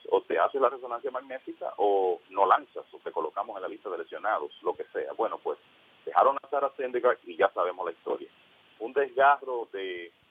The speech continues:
de ese músculo, eh, el lat, en la parte trasera del hombro, eso podría significar una ausencia de dos, tres meses, quizá el resto de la temporada para Syndergaard, porque cada caso es diferente. Pues, sí.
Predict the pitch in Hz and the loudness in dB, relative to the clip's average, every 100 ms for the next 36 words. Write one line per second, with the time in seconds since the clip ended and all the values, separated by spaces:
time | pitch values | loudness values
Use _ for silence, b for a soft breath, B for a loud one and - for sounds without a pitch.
0 | 90 90 - 104 98 113 - 98 92 82 | -8 -6 -6 -10 -10 -12 -12 -6 -2 -2
1 | - _ _ 80 78 - 82 80 - 82 | -6 _ _ -12 -10 -6 -6 -6 -10 0
2 | 90 104 _ _ 82 80 - 98 - 107 | 2 2 _ _ -6 -4 4 4 4 -2
3 | - 82 - 101 87 85 92 90 85 - | -2 -4 -2 0 2 2 -2 -4 -6 -4
4 | 104 98 101 98 - _ _ _ - 87 | -4 0 2 2 0 _ _ _ -12 -12
5 | 87 90 95 92 85 - 90 90 90 85 | -6 0 0 2 -2 -2 -8 -8 -4 -4
6 | 78 76 98 110 - 98 92 92 101 98 | -2 0 2 2 0 -2 -2 -4 -8 -8
7 | 90 - 104 95 98 - 92 85 85 82 | -14 -4 -2 -2 -4 -2 -2 -2 -6 -4
8 | 80 87 90 82 78 - 90 87 76 - | 2 2 2 0 0 -2 -8 -6 -6 -2
9 | 120 127 104 120 107 107 - 87 82 73 | -2 -2 4 4 4 -2 -4 -12 -8 -6
10 | 73 - - 73 - _ _ 73 | -6 -10 -10 -10 -10 _ _ -20